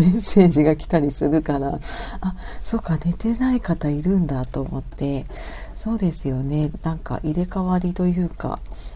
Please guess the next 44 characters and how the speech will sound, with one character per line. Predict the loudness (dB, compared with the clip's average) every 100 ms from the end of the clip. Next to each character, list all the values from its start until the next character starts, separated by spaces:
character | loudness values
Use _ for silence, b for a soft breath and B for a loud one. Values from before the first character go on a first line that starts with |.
| B -4
い | 0
ろ | 0 0
ん |
な | -2
方 | -4 -2 0
が | 0
い | 0 0
る | -2
時 | -2 -4
間 | -4 -4
で | -6
す | -6 -8
よ | -6
ね、 | -6 -6 -6
こ | -8
の | -8
時 | -8 -8
間 | -10 -10 -8
ね。 | -8 -6 -6 -8 -12 -14 -12 -12 -10 -10 -12 -12 -12 -8
あ、 | -6 -4
梅 | 0 0 0
作 | -4 -6 -6
さ | -4 -2
ん、 | -2
お | -6 B B -12
は | -6 -2
よ | -2
う |
ご | -2
ざ | -4 -4 -2
い |
ま | 0 0 -2
す。 | -2
あ | -4
り | -2
が | -2 -4
と | -4 -4
う |
ご | -4 -6
ざ | -6 -8
い | -6
ま | -8 -8 -8 -6 -8
す。 | -8 -8
あ、 | -8